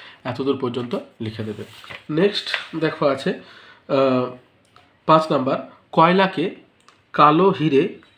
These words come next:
বলে কেন? কয়লাকে কালো হিরে বলে কেন? তাহলে দেখো, এটার উত্তর আমি তোমাদের দেখাই। কালো হিরে, তার কারণ এর প্রয়োজনীয়তার ওপর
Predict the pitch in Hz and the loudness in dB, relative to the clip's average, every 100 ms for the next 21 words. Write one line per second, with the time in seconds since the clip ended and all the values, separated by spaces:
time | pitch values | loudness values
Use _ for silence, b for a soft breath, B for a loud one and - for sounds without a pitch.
0 | - 131 127 123 95 - 123 104 104 b | -8 -2 0 -2 -2 -2 -2 -4 -10 b
1 | b b b b b _ - 147 143 147 | b b b b b _ -2 0 2 0
2 | 165 - 139 151 147 143 262 - 135 123 | -4 -2 -2 -2 -4 -6 -8 -14 -8 -6
3 | 120 113 110 113 - B B B - 143 | -6 -6 -10 -12 -16 B B B -8 -4
4 | 135 147 - - 147 151 147 156 - 160 | -2 -4 -4 -6 -6 -4 -4 -6 -6 -4
5 | 147 - B B B - 139 135 135 135 | -4 -6 B B B -8 -6 -4 -4 -4
6 | 131 139 143 170 143 135 143 139 143 147 | -2 -2 -2 -4 -2 0 0 -2 -4 -2
7 | 143 139 143 143 147 143 143 139 143 143 | -2 0 0 0 -4 0 0 0 -2 -4
8 | 143 143 143 139 | -4 -6 -4 -6